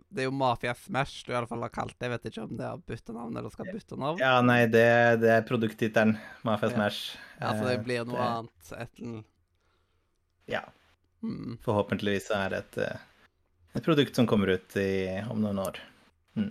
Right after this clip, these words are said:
Speaker 1: Jepp, fordi det blir stadig utviklet, og, ja, du tar det til nye høyder.
Speaker 2: Ja, i Forræder så har vi jo lojale og forrædere. Eh, i Mafia Smash så har vi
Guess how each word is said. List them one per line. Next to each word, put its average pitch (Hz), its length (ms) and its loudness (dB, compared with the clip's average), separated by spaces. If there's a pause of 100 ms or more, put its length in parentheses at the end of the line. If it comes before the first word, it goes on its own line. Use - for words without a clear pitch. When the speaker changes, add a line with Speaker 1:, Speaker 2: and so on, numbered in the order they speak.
(160)
Speaker 1:
Jepp, - 340 -6 (140)
fordi 120 800 -2
det 123 200 -2
blir 123 180 -2
stadig 117 400 -2 (160)
utviklet, 107 500 -12 (160)
og, 123 600 -8 (300)
ja, 113 200 -8 (440)
du 127 100 -12
tar 120 200 -4
det 110 60 -10
til 123 80 -6
nye 120 240 -4
høyder. 117 240 -6 (1400)
Speaker 2:
Ja, 107 120 -2 (160)
i 135 120 0
Forræder 123 400 4
så 151 140 2
har 113 160 6
vi 107 100 0
jo 113 100 2
lojale 110 440 2
og 110 100 -2
forrædere. 107 440 -2 (180)
Eh, 117 320 -2
i 117 40 -2
Mafia 113 300 -2
Smash - 380 -4
så - 180 -2
har 101 160 2
vi 104 200 -2